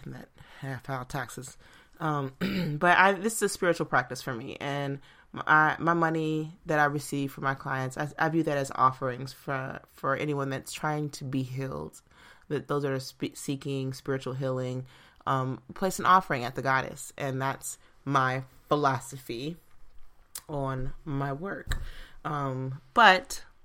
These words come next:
I get it. I know what he means, so I'm not gonna harper on the semantics. Um, a normal work day varies. Some days it's,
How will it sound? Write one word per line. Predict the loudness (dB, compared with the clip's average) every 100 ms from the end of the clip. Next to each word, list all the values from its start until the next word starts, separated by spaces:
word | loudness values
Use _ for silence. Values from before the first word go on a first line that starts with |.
| -20 _ 6
I | 6
get | 8 4
it. | 2 2
I | 4
know | 4 4
what | 4
he | 2
means, | 2 0 0
so | 0
I'm | 0
not | -2
gonna | -2 -4 -6 -12 -16 -16 -12
harper | -2 2 2 2 -2
on | -2 -4
the |
semantics. | -8 -8 -10 -12 -16 -18 -20 -20 -20 -20 -20 -6
Um, | -2 -2 -2
a | -2
normal | 0 2 2 2
work | 0 0
day | -2 0 -2 -6 -10 -20 -20 -20 -20 -20 -20 -20 -12 -2
varies. | 4 6 6 2 0 -2 -6 -16 -20 -20 -20 -8
Some | -2 4 4 4
days | 4 4 2 0 0
it's, | 0 2 0 -2 -4 -4